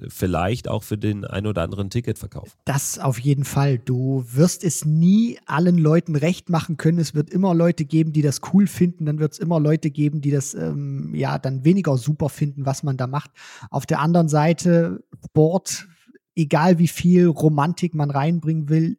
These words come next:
Speaker 2: ist knallhartes Business. Und für die P D C geht's auch darum, Geld zu machen, ähm, Tickets zu verkaufen. Und man sieht das, Premier League, wie viele Spieltage auch immer ausverkauft sind. Der Freitag der European Tour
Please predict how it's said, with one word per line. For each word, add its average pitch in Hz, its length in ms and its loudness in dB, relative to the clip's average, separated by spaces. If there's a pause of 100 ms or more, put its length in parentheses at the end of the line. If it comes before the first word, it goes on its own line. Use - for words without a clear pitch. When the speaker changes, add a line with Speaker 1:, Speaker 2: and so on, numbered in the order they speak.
(160)
Speaker 2:
ist - 360 -4 (100)
knallhartes 147 640 0
Business. 143 460 -2
Und 131 100 -8
für - 80 -4
die 139 120 0
P 160 140 -2
D 151 100 0
C 165 220 -4
geht's 147 240 -4
auch - 140 -6
darum, 147 380 -2 (320)
Geld 165 280 4
zu - 140 0
machen, 151 560 -4
ähm, 143 680 -4
Tickets - 420 0
zu 165 120 0
verkaufen. 160 640 0 (260)
Und 151 160 0
man 151 140 4
sieht 190 200 2
das, 131 220 -2
Premier 175 320 4
League, 170 300 2
wie 160 100 2
viele 170 260 4
Spieltage 165 680 0
auch - 120 -4
immer 160 200 0
ausverkauft 160 680 -2
sind. 160 440 -2
Der 143 160 2
Freitag 170 640 -2
der 156 120 -2
European 165 560 0
Tour 175 280 0